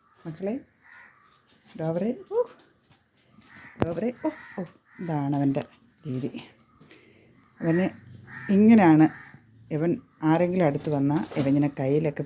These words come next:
പിടിച്ച് കുറച്ച് നേരം അവൻ്റെ കൈയൊക്കെ പിടിച്ച് നമ്മൾ നിൽക്കണം. അവന് ഭയങ്കര സന്തോഷമാണ് എൻ്റെ ഈ കൊച്ചുമോന്. ആര്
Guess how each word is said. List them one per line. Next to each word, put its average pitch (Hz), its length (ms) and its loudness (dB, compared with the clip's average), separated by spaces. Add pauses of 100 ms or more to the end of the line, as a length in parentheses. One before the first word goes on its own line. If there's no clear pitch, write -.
പിടിച്ച് 143 360 -2 (840)
കുറച്ച് 156 280 -2
നേരം 147 160 4
അവൻ്റെ 139 220 2
കൈയൊക്കെ 151 400 0
പിടിച്ച് 139 260 -4
നമ്മൾ 143 160 2 (100)
നിൽക്കണം. 139 360 -2 (320)
അവന് 156 240 0
ഭയങ്കര 170 460 2 (120)
സന്തോഷമാണ് 156 580 0 (200)
എൻ്റെ 147 200 -2
ഈ 143 80 -12
കൊച്ചുമോന്. 139 460 -2 (280)
ആര് 165 140 0